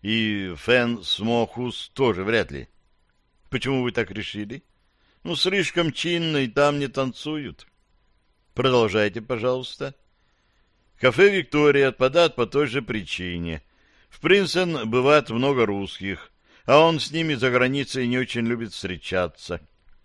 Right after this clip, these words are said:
Видать, они ему в России надоели. Что дальше? Танцевальная студия "Чикаго". Танцы-шванцы с девяти вечера до двух ночи. Аргентинское танго по пятницам. Мимо. Согласна,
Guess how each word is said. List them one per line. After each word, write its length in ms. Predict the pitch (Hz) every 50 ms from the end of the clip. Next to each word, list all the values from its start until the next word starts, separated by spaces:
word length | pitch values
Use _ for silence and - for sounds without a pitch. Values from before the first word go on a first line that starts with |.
| _ _
Видать, 360 | - 113 127 127 151 139 117 135
они 180 | 135 131 135
ему 220 | 135 135 135 135 131
в 60 | 135
России 400 | 139 139 - - - 90 82 82
надоели. 640 | 90 92 95 92 104 98 85 73 67 65 71 71 _ _ _ _ _ _ _ _ _ _ _ _ _ _ _
Что 260 | - - - 107 101
дальше? 400 | 101 101 101 98 - 113 123 139 _ _ _ _ _ _ _ _ _ _ _ _ _ _ _ _ -
Танцевальная 520 | - 113 113 - - 165 196 202 196 190
студия 420 | 156 - - 151 160 170 160 165 160
"Чикаго". 760 | - - - 151 - - 104 104 104 101 101 92 98 95 - _ _ _ _ _ _ _ -
Танцы-шванцы 920 | - 170 185 180 156 - 113 101 - - 117 139 147 147 143 - - 127 117
с 100 | 104 87
девяти 340 | 87 117 123 123 123 156 143
вечера 440 | 123 135 131 - - 120 120 120
до 160 | 101 87 95 90
двух 260 | 95 127 127 - -
ночи. 520 | 90 92 95 95 90 - - 90 87 - _ _ _ _ _ _ _ -
Аргентинское 840 | - 113 120 113 127 131 113 - 170 180 180 156 - - - 110
танго 440 | 87 - - 131 139 135 123 101 95
по 160 | 73 - 90
пятницам. 840 | 76 - 92 98 101 98 - - - 87 73 - - 87 85 82 73 71
Мимо. 440 | 101 135 165 175 180 165 127 - - _ _ _ _ _ _ _ _ _ _ _ _ _ _ _ _
Согласна, 760 | - - 131 127 117 120 113 104 101 95 - - 110 117 123